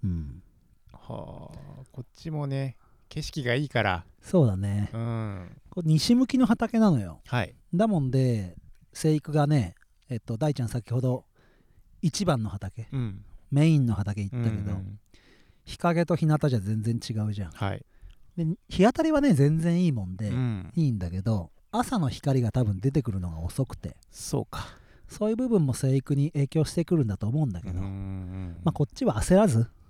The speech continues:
Speaker 2: うん。
Speaker 1: 行こうかなと
Speaker 2: はい。
Speaker 1: 思っております。
Speaker 2: うんうん。
Speaker 1: で、ちょっと葉っぱの色が薄くなったら、ちょっと鶏糞足しながら、
Speaker 2: うーん。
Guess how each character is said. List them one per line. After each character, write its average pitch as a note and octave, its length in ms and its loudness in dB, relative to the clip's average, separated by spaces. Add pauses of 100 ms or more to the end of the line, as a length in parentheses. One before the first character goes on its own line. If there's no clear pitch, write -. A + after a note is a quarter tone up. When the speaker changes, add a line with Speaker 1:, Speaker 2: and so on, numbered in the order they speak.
(240)
Speaker 2:
う G#2 60 -6
ん。 G2 500 -4 (440)
Speaker 1:
行 B2+ 100 -8
こ F3+ 120 4
う D3+ 40 2
か A2 140 -2
な A#2 100 2
と - 160 -6 (580)
Speaker 2:
は F2+ 220 -6
い。 G2+ 100 -12
Speaker 1:
思 A#2+ 180 -2
っ - 20 0
て - 240 -2
お G2 60 0
り F#2+ 100 -4
ま G2+ 120 -2
す。 - 280 -12
Speaker 2:
う - 20 -8
ん - 20 -6
う F#2 40 -8
ん。 F2 280 -16 (560)
Speaker 1:
で、 D3+ 60 -6
ち E3+ 60 -2
ょ F3+ 40 0
っ - 80 -4
と - 80 -2
葉 B2 100 -2
っ - 40 -4 (100)
ぱ D#3 120 0
の E3 80 0
色 E3 180 2
が D#3 60 2
薄 A#2+ 240 -4
く D3+ 80 -6
な D3 80 -2
っ - 40 -10
た C3+ 140 -4
ら、 A2+ 80 -2
ち - 60 -8
ょ - 20 -6
っ - 20 -12
と A#2+ 160 -8
鶏 B2 200 -4
糞 C3 280 -6
足 B2 100 -4
し C3+ 80 -6
な C3 100 -2
が C3 100 0
ら、 C3+ 140 -2 (280)
Speaker 2:
う - 20 -8
ー A2 40 -6
ん。 G#2+ 920 -8